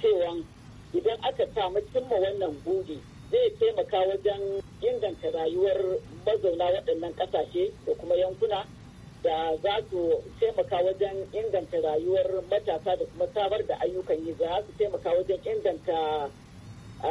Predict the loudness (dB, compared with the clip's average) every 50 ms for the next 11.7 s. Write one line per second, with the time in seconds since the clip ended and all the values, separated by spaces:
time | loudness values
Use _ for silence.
0 | 0 2 2 2 2 2 4 4 4 4 2 2 0 0 2 2 2 2 2 2
1 | 2 0 -2 -4 -8 -16 -18 -18 -18 -18 -18 -18 -18 -20 -8 -2 0 0 0 2
2 | 0 -2 -2 0 0 0 2 2 0 2 0 -2 -2 -4 -6 -6 -4 -2 -2 -2
3 | -2 -2 -2 -2 0 2 2 2 2 2 0 0 -2 -4 -10 -12 -6 -2 0 0
4 | 0 -2 -2 0 2 2 4 4 4 2 2 0 -2 -4 -10 -16 -12 -12 -8 -2
5 | 0 2 2 2 2 0 0 0 -2 -2 0 0 0 0 0 0 0 0 -2 -2
6 | -8 -16 -20 -20 -20 -20 -20 -16 -6 -2 0 0 0 2 2 2 2 2 2 2
7 | 0 -2 -2 -2 -2 -2 -2 -2 -4 -4 0 0 2 2 2 0 0 -2 -4 -6
8 | -10 -12 -8 -8 -4 0 0 0 0 0 -4 -8 -4 0 2 2 2 2 0 0
9 | 0 0 0 0 -2 -4 -8 -10 -18 -20 -10 -4 0 0 0 2 2 0 -2 -2
10 | -2 0 0 0 0 0 -2 -2 0 0 0 2 4 2 2 2 0 -2 0 2
11 | 0 2 2 0 0 0 -2 -6 -6 -6 -4 -2 -2 -2